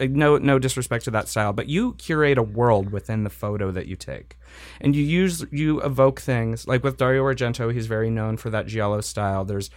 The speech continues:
colors, and you put that in to that photograph with him. And I, you know, your work with Cronenberg, you utilized imagery that's Cronenbergian. Uh,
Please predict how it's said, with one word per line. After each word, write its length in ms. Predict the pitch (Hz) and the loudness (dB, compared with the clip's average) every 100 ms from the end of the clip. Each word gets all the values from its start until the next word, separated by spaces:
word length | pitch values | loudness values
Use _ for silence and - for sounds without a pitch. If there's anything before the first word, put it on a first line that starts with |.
| - - - | -20 -20 -14
colors, 480 | - 127 113 107 107 | -2 2 4 2 0
and 160 | 113 113 | -2 0
you 260 | 113 117 | 0 0
put 280 | - 139 - | -2 -6 0
that 180 | 135 135 | 2 2
in 300 | 147 92 - | 2 -2 -6
to 200 | - 107 | -8 -4
that 260 | 98 87 - - | -4 -4 -10 -12
photograph 580 | - 107 104 101 87 - | -6 -4 -2 -4 -6 -8
with 120 | 90 | -8
him. 280 | 92 - 85 | -8 -8 -6
And 160 | 110 | -6
I, 120 | 101 113 | -2 -2
you 260 | 104 117 | -2 -2
know, 80 | 113 | -2
your 160 | 113 107 | -2 -2
work 180 | 107 | -4
with 80 | 113 | -6
Cronenberg, 560 | - 120 113 107 107 101 | -6 -2 -2 -2 -2 -4
you 100 | 107 | -4
utilized 520 | 107 104 98 98 113 | -4 -2 -2 -4 -4
imagery 500 | 107 101 107 98 95 - - - | -4 -4 -4 -4 -6 -10 -16 -6
that's 220 | 107 - | -6 -4
Cronenbergian. 800 | 127 120 110 113 110 104 87 87 - - - - - | -2 0 0 0 0 0 -4 -8 -14 -20 -20 -8 2
Uh, 280 | 147 139 | 4 4